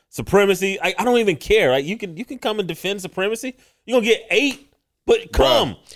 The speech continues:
Speaker 2: go to the barbershop. I guarantee it's gonna be black women in there. Um, go to your favorite male's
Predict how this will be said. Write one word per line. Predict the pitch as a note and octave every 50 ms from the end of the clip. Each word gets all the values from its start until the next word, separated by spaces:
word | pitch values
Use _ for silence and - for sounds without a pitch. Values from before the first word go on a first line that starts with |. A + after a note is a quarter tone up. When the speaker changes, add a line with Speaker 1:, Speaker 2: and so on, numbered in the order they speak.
| _ _ _ -
Speaker 2:
go | - C#3+ E3
to | - - G3
the | F3+
barbershop. | D3+ E3+ E3+ F3 E3 E3 D#3 - F3 E3 D#3 - -
I | C3 B2+
guarantee | B2 C3 D3+ D#3 D3+ D3 - - D3+
it's | C#3 C3+
gonna | C#3 C3+
be | C3 B2+
black | A#2 B2+ C#3 C#3 C#3+ D3
women | D3 C3+ C#3 C#3 C3+
in | C3+ C3+
there. | C3+ C3 B2+ B2+ B2+ - - - _ _ _
Um, | B2+ B2+ C3 B2+ B2 A#2+ A#2+
go | A2+ C#3 D#3 E3+ -
to | - - E3
your | C#3+ C#3 C3+ C3
favorite | C3 - D#3 D#3 D#3 D3 D3 C#3 C3
male's | C3+ C#3 C#3 C3 C3 B2+ -